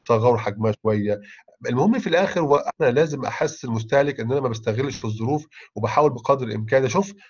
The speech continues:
ده الأسعار كلها زادت وهيت وأنا برضه مخليني أبيع لك بهذا السعر، لكن هو في الحقيقة خفض لك السعر بتاعك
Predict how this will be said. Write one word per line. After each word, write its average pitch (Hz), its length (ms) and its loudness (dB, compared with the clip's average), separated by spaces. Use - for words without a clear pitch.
ده 120 200 2
الأسعار 120 320 2
كلها 135 300 2
زادت 131 280 0
وهيت 127 580 0
وأنا 123 200 0
برضه 120 280 2
مخليني 113 600 -2
أبيع 107 160 0
لك 104 200 -4
بهذا 101 280 -6
السعر، - 400 -12
لكن 101 200 -6
هو 131 100 0
في - 60 -6
الحقيقة 127 560 -4
خفض 110 480 2
لك 107 180 -4
السعر 98 420 -2
بتاعك - 320 -10